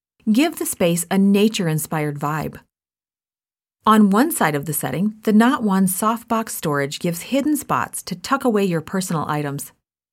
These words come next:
The wireframe sofa is paired with the bold silhouette of the Matiazzi Quindici Lounge and the playful outdoor Easy Bean Everest chair. The Folk Collection shelving creates an organic boundary.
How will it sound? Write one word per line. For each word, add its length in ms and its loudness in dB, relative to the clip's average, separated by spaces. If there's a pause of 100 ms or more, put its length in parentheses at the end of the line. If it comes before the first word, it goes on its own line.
(580)
The 140 4
wireframe 580 2
sofa 460 -2
is 160 -2
paired 380 0
with 160 -4
the 80 -6
bold 420 0
silhouette 560 0
of 120 -2
the 60 2
Matiazzi 680 0
Quindici 560 0
Lounge 420 -2 (460)
and 100 6
the 60 4
playful 580 0
outdoor 560 -2 (100)
Easy 360 4
Bean 360 2
Everest 400 -2
chair. 420 -6 (1120)
The 140 2
Folk 340 -2
Collection 500 2
shelving 500 0
creates 360 2
an 60 2
organic 540 2
boundary. 500 2